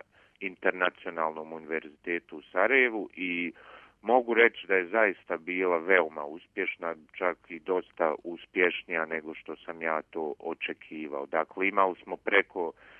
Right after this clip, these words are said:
pedeset prijavljenih radova, nisu svi mogli prisustvovati, ali bilo je nekih četrdesetak učesnika koji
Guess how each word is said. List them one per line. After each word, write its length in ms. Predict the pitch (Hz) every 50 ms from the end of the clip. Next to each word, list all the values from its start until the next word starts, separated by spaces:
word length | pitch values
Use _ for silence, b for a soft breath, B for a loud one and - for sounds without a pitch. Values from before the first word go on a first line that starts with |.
| b b b b -
pedeset 640 | 95 87 87 101 101 95 - - 98 85 - _
prijavljenih 760 | - - 90 87 85 82 80 76 76 78 76 73 78 76 76 85
radova, 800 | 85 85 87 101 120 127 123 123 120 113 104 104 95 90 82 - _ _ _ _ _ _ _ _ _ _ _ _ _ _ _ _ _ _ - 101
nisu 480 | 101 107 113 117 107 - - - -
svi 140 | - 101 95
mogli 360 | 85 92 92 95 85 87 80
prisustvovati, 760 | - - 110 127 131 - - - - 117 110 107 98 - -
ali 100 | 92 95 90
bilo 300 | 92 101 101 101 95 92
je 80 | 85 78
nekih 400 | 85 82 80 - - 85 78 -
četrdesetak 1080 | - - 85 - - 80 80 85 85 80 - - 92 92 92 - - 85 76 - -
učesnika 800 | 92 92 - - - 82 73 - - 80 78 73 - - 78 73
koji 280 | - _ 78 76 73